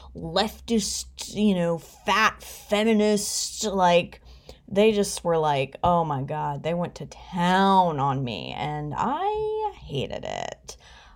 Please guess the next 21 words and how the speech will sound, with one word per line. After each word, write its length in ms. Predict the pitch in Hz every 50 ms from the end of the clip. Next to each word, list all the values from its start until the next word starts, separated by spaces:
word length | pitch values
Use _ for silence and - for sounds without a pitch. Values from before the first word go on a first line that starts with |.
| - - - _
But 120 | - 294 302
I 80 | 247
also 320 | 196 160 156 - - 156 151
ignored 380 | 147 139 156 151 151 147 147
it 200 | 147 151 - -
for 140 | - - 170
the 60 | 170
most 300 | 160 156 143 143 - -
part, 420 | - - 180 160 156 147 143 - - -
and, 500 | 165 165 160 156 156 156 156 156 156 - - -
um, 720 | 160 160 151 147 147 147 143 131 135 135 131 131 151 151 - -
yeah. 420 | - 175 180 180 175 156 117 90 85 196
So 240 | - - - 214 208
that, 220 | 240 269 311 294
that's 260 | 285 311 392 403 -
an 140 | - 269 240
interesting 520 | 202 190 196 202 190 - - 208 196 175 170
little 460 | 170 170 165 156 151 151 160 - - _ _ _ _ - - - - _ _ -
life 480 | 165 156 160 160 165 175 170 - -
update. 800 | - 160 165 170 - - - 170 160 165 170 202 214 - - - -
Um, 840 | 175 170 165 165 170 160 160 160 160 165 160 156 151 151 175 180